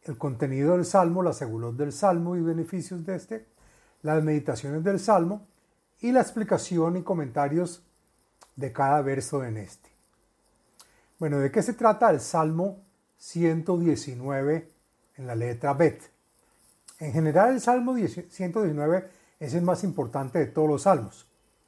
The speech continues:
El Salmo nos enseña el comportamiento para facilitar nuestros pedidos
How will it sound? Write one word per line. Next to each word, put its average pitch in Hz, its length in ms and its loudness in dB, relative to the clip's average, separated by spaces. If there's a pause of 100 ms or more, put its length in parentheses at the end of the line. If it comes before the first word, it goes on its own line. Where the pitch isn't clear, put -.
(540)
El 143 140 -6
Salmo 185 380 4
nos 202 180 0
enseña 165 520 0
el 156 200 0
comportamiento 151 1040 -2 (880)
para 151 260 2
facilitar 156 960 0 (880)
nuestros 160 540 -2
pedidos 165 720 0